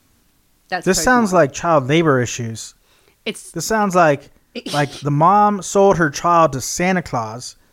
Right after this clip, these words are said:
Speaker 2: and then Santa Claus was like, "I'm gonna work that debt off your mom owes me."
Speaker 1: <laughs>
Speaker 2: So then he, like, sends you into the world to collect these dangerous creatures, like Jurassic Park, in a little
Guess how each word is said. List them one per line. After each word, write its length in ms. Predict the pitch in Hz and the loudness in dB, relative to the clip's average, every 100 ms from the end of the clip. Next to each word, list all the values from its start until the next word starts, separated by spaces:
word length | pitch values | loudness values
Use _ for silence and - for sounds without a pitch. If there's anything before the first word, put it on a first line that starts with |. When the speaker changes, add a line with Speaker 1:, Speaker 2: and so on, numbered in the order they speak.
| _ _ _ | _ _ _
Speaker 2:
and 100 | 135 | -4
then 120 | 143 | -4
Santa 400 | 135 - 196 220 | -4 -2 0 0
Claus 380 | 208 151 139 135 | 0 2 2 2
was 120 | 131 135 | 0 2
like, 380 | 135 131 - - _ _ _ - | 2 0 -8 -20 _ _ _ -2
"I'm 160 | 185 | 0
gonna 180 | 196 151 | 2 2
work 280 | 147 160 - | 2 0 0
that 260 | 160 131 120 | -2 -2 0
debt 220 | 160 165 | 0 0
off 260 | 135 123 | -2 -2
your 80 | 135 | -4
mom 300 | 127 156 180 | 0 2 4
owes 260 | 139 127 120 | 4 2 -2
me." 260 | 127 131 135 | -4 -4 -8
Speaker 1:
<laughs> 80 | - - - | -16 -20 -12
Speaker 2:
So 140 | - | -2
then 400 | 143 156 156 156 | 2 2 2 0
he, 160 | 127 156 | -2 0
like, 180 | 147 131 | 0 0
sends 300 | - 185 170 | -2 0 2
you 60 | |
into 100 | 165 | 0
the 80 | 151 | 2
world 240 | 156 165 | 4 4
to 60 | 143 | 2
collect 320 | - 160 - | -2 -2 -2
these 200 | 143 123 | -4 -6
dangerous 640 | 120 147 180 202 196 175 - | -4 0 2 2 2 0 -2
creatures, 760 | - 196 208 - 123 120 - - _ - | -4 -4 -4 -6 -8 -8 -12 -20 _ -10
like 100 | 147 | -4
Jurassic 480 | 131 143 165 - - | 0 2 2 -2 -4
Park, 460 | 175 175 107 - _ _ _ _ - | 0 0 0 -10 _ _ _ _ -8
in 140 | 147 | -6
a 60 | 139 | -4
little 440 | 165 165 135 | 0 0 -2